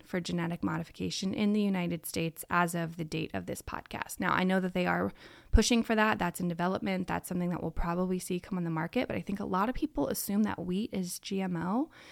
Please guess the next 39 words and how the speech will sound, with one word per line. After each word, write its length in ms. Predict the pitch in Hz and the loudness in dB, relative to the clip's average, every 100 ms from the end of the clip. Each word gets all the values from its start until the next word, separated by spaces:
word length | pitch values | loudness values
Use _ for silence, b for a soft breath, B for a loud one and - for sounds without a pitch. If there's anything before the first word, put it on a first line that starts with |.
| B B B | B B B
and 140 | 202 | 0
so 120 | 220 | 2
they 140 | 202 196 | 4 2
buy 360 | - 190 202 | 2 2 2
things 300 | 202 196 180 | 0 0 -2
like 160 | 175 180 | -2 -2
non-G 380 | 180 175 175 180 | -2 0 0 0
M 100 | 180 | 0
O 160 | 165 - | 0 -2
oats, 440 | 170 - - - - | -4 -6 -10 -10 -6
which 180 | 175 - | -6 -4
aren't 200 | 185 185 | -6 -4
wheat, 260 | 190 - - | -6 -6 -2
or 240 | 185 175 175 b b - | 0 2 -2 b b 2
non-G 400 | 196 202 190 185 | 6 6 4 2
M 180 | 180 | 2
O, 400 | 175 170 170 170 - | 2 0 0 -2 -2
um, 280 | 175 170 185 | -2 0 0
weeded 360 | 196 190 175 | 0 2 0
products. 600 | - - - - - - b b b b b _ | 0 -2 -4 -8 -12 -14 b b b b b _
But, 260 | 185 175 - - | 4 4 2 0
um, 380 | 175 175 175 190 _ _ - | 0 0 -2 -8 _ _ 2
those 200 | 220 233 | 4 6
things 200 | 262 240 | 6 6
are 100 | 214 | 2
not 260 | 202 - - _ - | 2 0 -6 _ -14
genetically 440 | - 190 175 190 170 | -4 -2 -2 -2 -4
modified. 460 | 170 - - - - | -4 -6 -8 -10 -2
But 140 | 196 | 0
what 220 | 196 208 - | 4 2 2
those 260 | 190 180 - - | 0 0 -6 -4
are, 580 | 208 285 190 156 185 220 b - | 2 4 4 2 -2 -4 b -8
this 180 | 202 202 | -6 -4
is 100 | 190 | -2
where 120 | 185 | -2
the 80 | 185 | -2
confusion 520 | - 170 202 190 180 | -6 -4 -2 -2 -4
comes, 300 | - 160 170 | -6 -6 -4
right? 220 | 175 190 | -2 -4